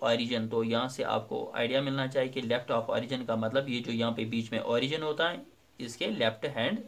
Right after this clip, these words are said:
side में, जो left side में यहाँ पे आप देख सकते हैं, यहाँ पे माइनस वन होता है, माइनस टू होता है, माइनस थ्री होता है। ये जो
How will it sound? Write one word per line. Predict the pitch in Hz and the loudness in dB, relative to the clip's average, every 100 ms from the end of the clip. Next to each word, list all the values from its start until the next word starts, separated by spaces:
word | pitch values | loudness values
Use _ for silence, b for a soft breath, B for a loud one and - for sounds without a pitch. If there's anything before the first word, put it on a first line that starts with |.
| - | -14
side | - 113 110 117 | 0 4 4 4
में, | 135 214 B B B 120 | 2 0 B B B 0
जो | 123 | 4
left | 110 - 147 | 6 4 2
side | 139 123 127 | 4 4 4
में | 131 190 226 - | 0 0 -4 -4
यहाँ | 120 117 117 | 2 2 2
पे | 117 | 2
आप | 117 | 2
देख | 113 117 131 | 0 -2 -2
सकते | 147 139 | -2 -2
हैं, | 139 | -2
यहाँ | 120 120 | 0 0
पे | 117 | 0
माइनस | 113 120 131 | 2 0 -2
वन | 123 135 | -2 0
होता | 127 131 | 0 -2
है, | 127 | -2
माइनस | 131 113 113 113 113 - | -2 0 2 0 -2 -6
टू | 135 | -4
होता | 131 113 117 | -2 0 0
है, | 160 - B B - 113 | -2 -8 B B -8 2
माइनस | 117 139 226 220 | 4 6 4 0
थ्री | - 170 | -2 2
होता | 117 110 107 | 4 4 2
है। | 107 | 2
ये | 113 127 | 0 2
जो | 143 | 0